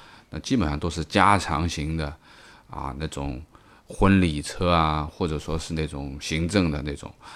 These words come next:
那么可以这么说，呃，一直认为这是一台很，因为它很大嘛，那么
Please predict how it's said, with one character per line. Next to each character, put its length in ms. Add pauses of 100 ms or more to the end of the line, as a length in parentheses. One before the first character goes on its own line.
(240)
那 100
么 120
可 180
以 80
这 100
么 120
说， 280 (520)
呃， 260 (380)
一 80
直 180
认 140
为 100
这 140
是 160
一 40
台 200
很， 360 (720)
因 100
为 60
它 100
很 260
大 280
嘛， 160 (480)
那 100
么 120